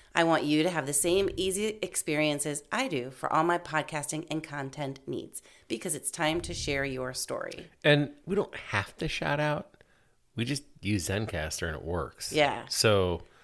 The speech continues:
Speaker 1: And I would've
Speaker 2: save a
Speaker 1: loved
Speaker 2: little
Speaker 1: to
Speaker 2: coin and
Speaker 1: Yeah.
Speaker 2: do a podcast and you'll be
Speaker 1: Yes.
Speaker 2: like, I,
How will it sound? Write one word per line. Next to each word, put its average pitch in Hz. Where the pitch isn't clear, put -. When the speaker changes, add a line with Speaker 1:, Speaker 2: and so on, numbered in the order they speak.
Speaker 1:
And 208
I 226
would've 254
Speaker 2:
save 135
a -
Speaker 1:
loved -
Speaker 2:
little 131
Speaker 1:
to -
Speaker 2:
coin 127
and -
Speaker 1:
Yeah. 143
Speaker 2:
do 131
a 120
podcast 139
and 104
you'll 196
be 113
Speaker 1:
Yes. 104
Speaker 2:
like, 98
I, 123